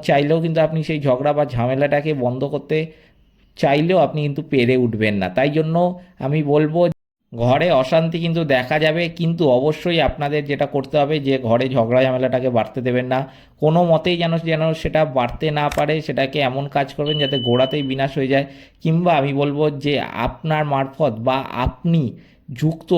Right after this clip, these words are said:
এমন কোনো যদি ঝগড়া ঝামেলার কোনো সূত্রপাত হয়, আপনি সেখানে তেজ দেখিয়ে, রাগ দেখিয়ে বসে আছেন যে যেটা বলছে সেটা আপনি করবেন না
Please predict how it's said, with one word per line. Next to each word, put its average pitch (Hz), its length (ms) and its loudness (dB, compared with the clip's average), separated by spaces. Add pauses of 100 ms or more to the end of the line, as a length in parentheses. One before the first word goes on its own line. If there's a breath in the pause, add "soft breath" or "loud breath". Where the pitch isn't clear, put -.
এমন 135 300 2
কোনো 156 240 -2
যদি 156 240 -2
ঝগড়া 135 460 0
ঝামেলার 139 540 0
কোনো 143 200 -6
সূত্রপাত 147 640 -2
হয়, 175 200 4 (460 loud breath)
আপনি 156 320 0 (180)
সেখানে 147 320 -2
তেজ 139 280 -2 (100)
দেখিয়ে, 147 400 0
রাগ 123 280 2
দেখিয়ে 139 320 -4
বসে 123 360 -2
আছেন 143 360 -2
যে 127 120 2 (220)
যেটা 135 200 0
বলছে 127 380 -4
সেটা 131 220 -2
আপনি 135 200 -2 (140)
করবেন 131 440 0
না 113 60 0